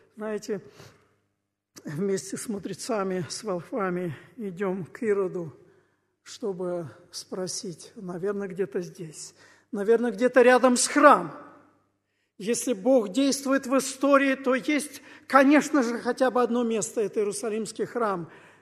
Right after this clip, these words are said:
где будет, где будет, э, э, местом откровения,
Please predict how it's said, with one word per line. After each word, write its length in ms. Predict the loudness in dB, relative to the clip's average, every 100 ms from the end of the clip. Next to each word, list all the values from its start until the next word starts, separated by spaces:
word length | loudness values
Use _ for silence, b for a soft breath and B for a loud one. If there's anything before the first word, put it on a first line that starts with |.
| B
где 240 | -12 -8
будет, 480 | -4 -4 -2 -4 -4 B B B
где 220 | -10 -6
будет, 440 | -4 -4 -6 -8 -10
э, 300 | -8 -6 -8 -10 B B B B _
э, 360 | -16 -12 -12 -14 -14 -10
местом 460 | -8 -6 -8 -8
откровения, 800 | -10 -8 -6 -4 -4 -4 -8 -10